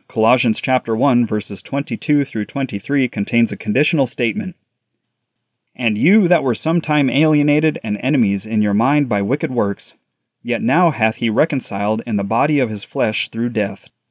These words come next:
to present you holy and unblameable and unreprovable in his sight. If ye continue in the faith, grounded and settled, and be not moved away from the hope of the gospel which ye have heard,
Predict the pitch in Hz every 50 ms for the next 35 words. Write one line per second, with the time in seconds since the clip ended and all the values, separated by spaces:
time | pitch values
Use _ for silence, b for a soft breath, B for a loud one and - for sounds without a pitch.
0 | _ _ _ - 98 95 110 107 104 123 127 127 - 117 98 92 120 131 147 151
1 | 151 147 131 113 117 135 123 110 113 117 131 135 131 135 147 147 143 135 _ _
2 | _ - 113 104 101 101 123 143 139 120 113 - - - 190 196 135 101 92 -
3 | 95 101 - 107 98 95 95 95 - - - 98 92 90 - _ _ _ _ _
4 | _ _ _ _ _ _ _ _ _ _ _ _ _ _ _ - 135 165 233 -
5 | - 196 202 208 - - 170 156 - 185 190 190 185 175 165 170 170 160 147 -
6 | - 180 165 117 95 - - - 120 131 143 139 139 143 139 131 - - 139 135
7 | 120 104 95 98 - _ _ _ _ _ _ _ _ 113 104 98 98 117 131 139
8 | 147 147 135 143 143 151 139 131 135 127 160 170 143 123 - - 107 98 98 95
9 | - 127 143 147 - 151 135 131 113 117 127 139 147 - - - 92 92 92 90
10 | - 135 139 131 123 123 117 107 - - 135 123 104 90 87